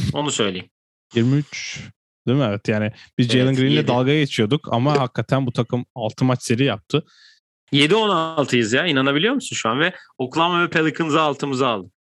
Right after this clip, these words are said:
Speaker 2: Şöyle bir durum var. Biz şimdi dalga geçiyoruz yani. İşte tank yapan takımlar çıkıyor ve kaybedeceğini biliyor.
Speaker 1: Hı hı.
Speaker 2: Rockets'a geçen hafta, yok, iki, e, sen işte, senin olmadığın haftadan önceki panoramada sanırım şey demiştik. Yani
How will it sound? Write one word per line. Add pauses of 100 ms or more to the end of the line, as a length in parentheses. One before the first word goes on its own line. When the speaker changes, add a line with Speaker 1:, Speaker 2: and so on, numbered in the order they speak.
(380)
Speaker 2:
Şöyle
bir
durum
var. (180)
Biz
şimdi
dalga
geçiyoruz
yani. (340)
İşte
tank
yapan
takımlar
çıkıyor
ve
kaybedeceğini
biliyor. (1000)
Speaker 1:
Hı
hı.
Speaker 2:
Rockets'a (120)
geçen
hafta,
yok,
iki,
e,
sen
işte, (100)
senin
olmadığın
haftadan
önceki
panoramada
sanırım
şey
demiştik.
Yani